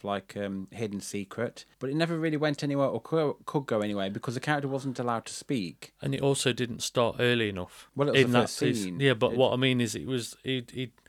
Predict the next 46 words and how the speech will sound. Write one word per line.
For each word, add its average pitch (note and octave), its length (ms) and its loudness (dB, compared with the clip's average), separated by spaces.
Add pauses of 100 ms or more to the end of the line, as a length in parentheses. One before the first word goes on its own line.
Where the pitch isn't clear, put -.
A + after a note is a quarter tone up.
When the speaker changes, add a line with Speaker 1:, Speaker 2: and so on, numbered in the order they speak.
(320)
Speaker 2:
he C#3 60 0
was C3 120 4
on C3+ 100 6
his B2+ 140 2
way B2+ 140 6
out A#2+ 180 2
the B2 60 0
window. A#2 560 0 (280)
Speaker 1:
Oh, C3+ 180 4
Speaker 2:
And A#2 80 0
Speaker 1:
yeah. A#2+ 60 2
Speaker 2:
that C3 100 6
was A#2+ 120 6
it. C3 200 8 (160)
<laughs> C#3 80 -4 (800)
It, D3 140 -2
Speaker 1:
So D3+ 80 8
Speaker 2:
what D3+ 60 12
Speaker 1:
he C#3+ 60 10
got, D3+ 40 10
Speaker 2:
I D#3 40 10
mean D3 120 8
is C3 60 6
Speaker 1:
he D3 60 10
Speaker 2:
it C3+ 40 4
Speaker 1:
got F3 100 10
Speaker 2:
not, D#3 100 10
Speaker 1:
to D3+ 120 0
dance D#3+ 180 6
Speaker 2:
he D#3 60 0
Speaker 1:
with C#3+ 100 4
young C#3+ 260 4
Arthur, C3+ 580 2
and A#2 120 0
then A2+ 240 2 (240)
he - 100 -8
was, A2+ 100 -4
like, A2 220 2
holding A#2 440 0
young A2 220 0
Arthur G#2+ 520 0
when G#2 160 -2
he G2+ 80 0
was G2 160 -6
going G#2 300 0
to - 120 -14